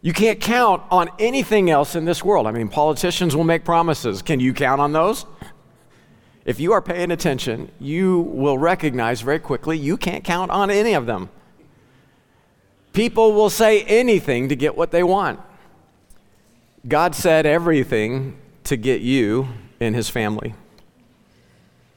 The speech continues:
Man, God said everything that he said to save you from the wages of your own sin. God said everything that he said so that you could walk as his child.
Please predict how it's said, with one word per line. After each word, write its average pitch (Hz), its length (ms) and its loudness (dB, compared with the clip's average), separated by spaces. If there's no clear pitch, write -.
Man, 113 400 -4
God 190 220 2
said 175 260 2
everything 185 500 2
that 165 100 0
he 147 80 0
said 147 340 2
to 131 80 -2
save 180 400 0
you 131 380 -2
from 147 160 -2
the 131 100 0
wages 123 400 0
of 117 120 -4
your 120 160 2
own 117 160 -2
sin. 101 400 -4
God 165 480 2
said 180 560 2
everything 190 520 2
that 165 100 2
he 147 80 0
said 151 360 2
so 165 120 -2
that 135 160 0
you 196 220 0
could 160 160 -2
walk 147 560 2
as 135 160 0
his 135 160 -2
child. 127 440 -2